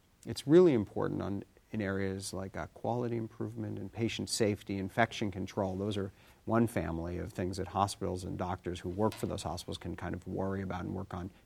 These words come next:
together in a team way. Uh, but other areas it's also important to in terms of homogenizing patient care, following evidence-based medicine, uh, migrating patients and doctors, if you will, to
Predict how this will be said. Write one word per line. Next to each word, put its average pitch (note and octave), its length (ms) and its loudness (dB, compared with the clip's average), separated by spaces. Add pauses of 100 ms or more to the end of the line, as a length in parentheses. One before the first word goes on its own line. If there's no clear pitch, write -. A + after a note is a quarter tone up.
together G#2+ 380 8
in E2 80 -6
a - 80 -8 (120)
team F#2+ 440 -2 (180)
way. - 280 -8 (560)
Uh, D3 160 12
but D#3+ 340 6
other F3 480 10
areas A#2 460 10
it's A2 160 0
also G2+ 240 2
important G2 380 -2
to G2 100 -6
in G2 80 -6
terms G2 200 -8
of F2+ 120 -6
homogenizing F#2 800 -2
patient - 320 -6
care, F2+ 240 -6
following F2 420 -6
evidence-based F#2 640 -8
medicine, F2+ 540 -6 (360)
uh, E2 240 2 (300)
migrating G#2 720 6
patients G2+ 440 2
and G2+ 80 0
doctors, F#2+ 400 0
if F#2 100 -4
you G#2+ 60 0
will, G2+ 140 2
to F#2 240 -2